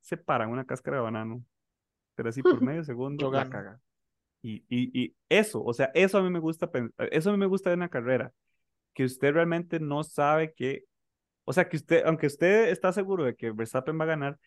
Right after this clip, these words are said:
Speaker 1: que usted sabe que el mínimo error que cometan, o sea, tienen que ir como robots, pero el mínimo error que cometan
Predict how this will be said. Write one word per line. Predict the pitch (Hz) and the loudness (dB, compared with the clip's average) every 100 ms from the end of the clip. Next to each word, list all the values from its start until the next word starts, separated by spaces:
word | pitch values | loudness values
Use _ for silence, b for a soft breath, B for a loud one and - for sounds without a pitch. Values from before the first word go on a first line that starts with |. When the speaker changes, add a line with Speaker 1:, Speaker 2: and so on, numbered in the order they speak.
| _ _ | _ _
Speaker 1:
que | 127 | -6
usted | 143 | -4
sabe | 143 180 135 127 | 0 4 2 2
que | 120 | -2
el | 113 | -2
mínimo | 127 165 240 311 302 | -2 0 2 2 2
error | 139 139 117 | 0 0 -2
que | - | -6
cometan, | 110 117 117 - 131 | -4 -4 -4 -6 -8
o | |
sea, | 120 110 | -8 -6
tienen | 139 170 | -4 -4
que | 190 | -4
ir | 190 | -4
como | 190 | -4
robots, | 131 120 117 - - _ | 0 0 0 -6 -20 _
pero | 113 113 | -6 -4
el | |
mínimo | 120 160 214 214 | -2 -2 0 0
error | 180 185 | 0 -2
que | 180 | -4
cometan | - 113 135 - 175 | -8 -6 -6 -6 -8